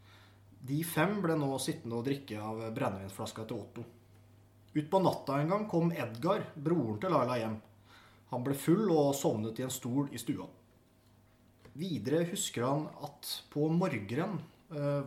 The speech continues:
var en tur i byen og kjøpte reker og blomster til Laila på fiskebrygga. Han husker ikke bestemt, men han,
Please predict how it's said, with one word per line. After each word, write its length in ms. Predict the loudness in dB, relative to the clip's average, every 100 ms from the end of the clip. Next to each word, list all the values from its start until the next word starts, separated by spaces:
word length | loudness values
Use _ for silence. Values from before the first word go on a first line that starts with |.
| -2
var 320 | 0 0 0
en 80 | -4
tur 280 | -4 -6 -4
i 80 | -6
byen 460 | -6 -4 -4 -2
og 100 | -2
kjøpte 320 | -4 -4 -4
reker 460 | -2 -2 -4 -8 -6
og 100 | -2
blomster 480 | -2 -4 -8 -12 -8
til 100 | -4
Laila 340 | -4 -4 -6 -8
på 80 |
fiskebrygga. 720 | -10 -6 -6 -8 -10 -8 -6 -8 -12 _ _ -20 -20 -20 -20 -20 -8
Han 100 | -2
husker 320 | -2 -2 -4
ikke 160 | -4 -4
bestemt, 600 | 0 2 2 0 -10 -20 -20 -20 -20 -20 -10
men 80 | -2
han, 240 | 2 0